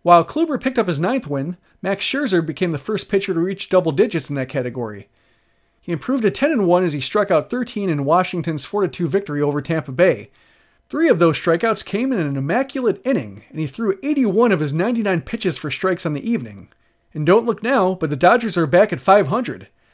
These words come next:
They're now thirty and thirty after blanking the Pirates five nothing, and that's a remarkable turnaround considering they were ten games under five hundred as recently as May sixteenth. They're now tied for third with the Giants, but just one and a half games behind the Diamondbacks in the super crowded N L West.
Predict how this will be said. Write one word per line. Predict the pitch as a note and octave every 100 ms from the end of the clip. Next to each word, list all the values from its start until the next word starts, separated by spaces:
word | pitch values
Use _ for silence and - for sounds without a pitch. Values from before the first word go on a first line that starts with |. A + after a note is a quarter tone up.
| _
They're | E3+
now | F#3 F3
thirty | - B3+ D#4+ C#4
and | F3
thirty | B3 C4 D#3+
after | D3 D3
blanking | E3 G3 E3
the | C#3
Pirates | - A#3 A3 -
five | - C3 A#2+
nothing, | A#2+ A#2+ D3+ F#3 - E3+
and |
that's | A#3 D#4+
a | G#3
remarkable | E3+ G3+ C#4+ F#3 E3
turnaround | - C#4+ F3+ C#3 D3
considering | E3+ D3+ A3+ A3+ F3+ D3
they | C#3+
were | C#3
ten | C3+ C4 C#4+
games | G#3 E3
under | - E3+ C#3
five | F3 D#3+
hundred | - B3 F3 C3+
as | C#3
recently | D3 A3 F3+ D3+ C#3+
as | B2
May | C#3+
sixteenth. | C#3 D#3 - B3+ E3+ G#2 - _ _ _ _ _ _
They're | F#3
now | C4 D4+
tied | - A#3 C4
for | F3+
third | D3 B3+ C#4+
with | F#3+
the | D#3
Giants, | C3 G#3+ D3+ C3+ - -
but | D3+
just | E3 -
one | F#3 D4
and | G#3+
a |
half | D#3 F#3+ -
games | G3+ F3+
behind | C3+ C#3+ E3
the | C#3
Diamondbacks | E3+ B3 E3 C#3+ C#3 -
in | C#3
the |
super | B2+ - C#4 E3
crowded | - D#3+ D3 C#3
N | D3+
L | C#3+ C3+
West. | F3+ C#3+ - -